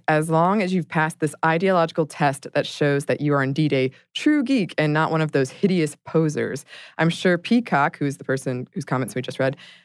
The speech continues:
I'm sure Peacock means well, but what he is saying is,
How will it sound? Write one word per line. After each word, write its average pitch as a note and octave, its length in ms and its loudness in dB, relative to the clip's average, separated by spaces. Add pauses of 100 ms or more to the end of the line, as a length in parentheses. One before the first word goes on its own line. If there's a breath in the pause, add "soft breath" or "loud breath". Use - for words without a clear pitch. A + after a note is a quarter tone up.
(160 loud breath)
I'm D#3 80 2
sure A3 240 2
Peacock G3 320 0
means F3+ 300 2
well, C3 240 2
but D#3 160 2
what E3+ 200 2
he E3+ 160 0
is D3+ 100 -2
saying A3 300 2
is, D3+ 220 0